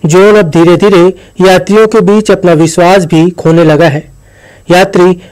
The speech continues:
अब यात्रा से पहले ऑनलाइन यह देखते हैं कि ट्रेन कितनी देर है, तब घर से रेलवे स्टेशन के लिए निकलते हैं।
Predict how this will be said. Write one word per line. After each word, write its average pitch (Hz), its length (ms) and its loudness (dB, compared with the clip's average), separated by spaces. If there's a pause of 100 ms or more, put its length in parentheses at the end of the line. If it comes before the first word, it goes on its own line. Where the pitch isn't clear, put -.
अब 170 140 0
यात्रा 180 340 0
से 185 140 -2
पहले 190 420 0
ऑनलाइन 180 520 0
यह 180 140 2
देखते 156 360 -2
हैं 160 260 -2 (280)
कि 180 120 -2
ट्रेन 180 400 0
कितनी 202 580 -4
देर 170 320 0
है, 139 260 -6 (160)
तब 185 400 0 (220)
घर 185 240 0
से 214 220 0
रेलवे 180 400 2
स्टेशन 190 400 0
के 208 120 0
लिए 214 140 2
निकलते 165 420 -2
हैं। 160 240 -4